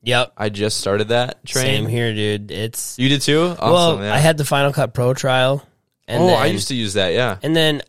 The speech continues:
Speaker 1: I don't use, I love Final Cut. Like, it's, it's awesome.
Speaker 2: That's what got me into video at
Speaker 1: Fuck
Speaker 2: first.
Speaker 1: Premiere.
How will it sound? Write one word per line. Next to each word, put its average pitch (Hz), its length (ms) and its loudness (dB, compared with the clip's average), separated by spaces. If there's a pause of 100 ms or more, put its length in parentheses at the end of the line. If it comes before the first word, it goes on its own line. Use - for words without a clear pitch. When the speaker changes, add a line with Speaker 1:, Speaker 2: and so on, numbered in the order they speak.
(140)
Speaker 1:
I 143 120 0
don't 170 320 2 (200)
use, 143 840 2 (140)
I 127 100 0
love 135 200 2
Final 98 240 -2
Cut. - 360 -12
Like, 104 180 -4
it's, - 340 -6
it's 120 180 -6
awesome. 95 500 -4
Speaker 2:
That's - 180 -6
what 107 100 0
got 101 160 0
me 101 120 -4
into 120 140 -6
video 95 320 -2
at 92 80 -4
Speaker 1:
Fuck 107 140 -4
Speaker 2:
first. 127 220 0
Speaker 1:
Premiere. 98 460 -4